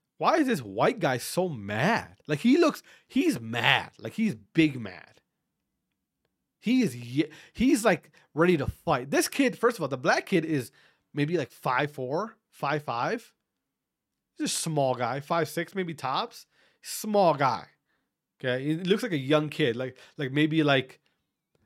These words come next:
late teens, maybe m-, twenties in that area. Um,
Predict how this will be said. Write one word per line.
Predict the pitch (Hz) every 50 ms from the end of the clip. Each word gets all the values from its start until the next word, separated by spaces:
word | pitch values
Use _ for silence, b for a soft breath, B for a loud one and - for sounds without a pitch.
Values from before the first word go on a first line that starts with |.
| _ _ _ _ _
late | 117 120 120 123 156 170 180 180 -
teens, | - - - 180 170 170 175 175 175 170 165 160 151 -
maybe | 147 156 156 151 151 156
m-, | 151 135 135 131 135 135 127 _ _ -
twenties | - - 147 156 170 180 190 190 180 165 170
in | 160 165
that | 165 165 165
area. | 180 185 185 185 190 196 208 233 220 _ _ _ _ _ _ _ _ _ _ _ _ _ _ _ _ _ _ _ _ _ _ _ _ _ _ _ _ _ _ _ _ _ _ _ _ -
Um, | 165 160 165 165 160 147 139 135 139